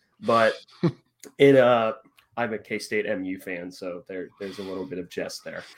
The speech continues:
Speaker 2: Yes.
Speaker 1: But, <laughs> but yeah, it was, and that's something that K-State has had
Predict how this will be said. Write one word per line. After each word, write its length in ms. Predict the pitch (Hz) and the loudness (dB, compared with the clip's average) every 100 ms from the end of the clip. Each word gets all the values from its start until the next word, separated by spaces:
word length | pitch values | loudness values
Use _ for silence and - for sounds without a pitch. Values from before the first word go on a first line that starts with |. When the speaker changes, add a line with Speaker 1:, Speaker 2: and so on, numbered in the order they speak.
| - | -16
Speaker 2:
Yes. 580 | 107 117 107 101 - - - - - - - | -4 -2 0 0 -2 -6 -10 -6 0 2 2
Speaker 1:
But, 400 | - - - - _ - | 0 -2 -6 -6 _ -20
<laughs> 300 | - _ - | -20 _ 4
but 340 | 127 123 - _ _ _ | 6 6 4 _ _ _
yeah, 260 | 165 170 123 | 8 10 10
it 160 | 135 | 10
was, 460 | 139 143 131 120 - _ _ - | 12 12 10 4 -8 _ _ 2
and 80 | 143 | 2
that's 160 | 160 | 2
something 240 | - 175 160 | -2 -2 0
that 140 | 135 | -2
K-State 420 | - 131 - 127 | -2 -4 -2 -4
has 120 | 117 | -4
had 480 | - 113 113 110 - | -2 0 0 -2 -6